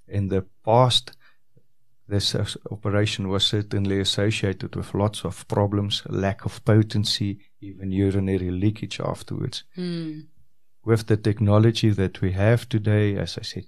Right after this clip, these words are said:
Speaker 1: keyhole surgery, as well as ultimately robotic surgery,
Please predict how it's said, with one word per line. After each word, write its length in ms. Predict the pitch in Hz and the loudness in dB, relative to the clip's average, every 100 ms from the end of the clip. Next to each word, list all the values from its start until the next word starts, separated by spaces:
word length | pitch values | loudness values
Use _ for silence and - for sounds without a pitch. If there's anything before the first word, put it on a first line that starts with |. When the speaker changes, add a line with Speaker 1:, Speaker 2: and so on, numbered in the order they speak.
| - | 0
Speaker 1:
keyhole 400 | 110 104 104 101 | 4 4 4 0
surgery, 720 | - 104 104 - 101 95 95 | 0 2 2 0 -4 -2 -4
as 180 | 95 - | -6 -4
well 240 | 98 95 | -2 -2
as 140 | 98 - | -4 -6
ultimately 540 | 95 - 92 90 95 | -8 -6 -6 -4 -4
robotic 580 | 92 90 90 101 101 101 | -2 -2 0 0 2 -2
surgery, 580 | - 104 101 95 95 95 | 0 0 0 0 -2 -4